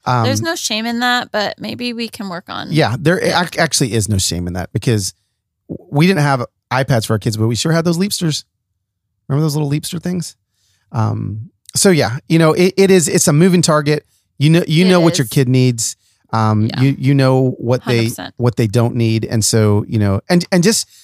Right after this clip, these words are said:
Speaker 1: be wary 'cause it's, it's dangerous. It's a dangerous world out there. So make sure that you're doing everything you can, um, to protect them. Babe.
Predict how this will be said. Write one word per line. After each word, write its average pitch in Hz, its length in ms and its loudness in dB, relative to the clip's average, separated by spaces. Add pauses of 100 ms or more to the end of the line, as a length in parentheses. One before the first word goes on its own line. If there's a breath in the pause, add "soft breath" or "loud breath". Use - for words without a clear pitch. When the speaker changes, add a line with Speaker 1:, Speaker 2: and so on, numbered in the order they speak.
(160 soft breath)
Speaker 1:
be 180 100 4
wary 226 200 2
'cause 143 180 0
it's, - 220 -2
it's 139 160 0
dangerous. 147 480 2
It's 123 120 -4
a 143 60 -4
dangerous 131 360 2
world 143 160 0
out 135 120 0
there. 107 140 2
So 110 240 0
make 113 200 0
sure - 180 -2
that 117 160 0
you're 107 200 2
doing 107 340 0
everything 113 340 0
you 101 100 -2
can, 95 380 -4 (480 soft breath)
um, 92 340 -6
to 113 120 -2
protect - 380 -4
them. 87 260 -2 (420)
Babe. 180 260 2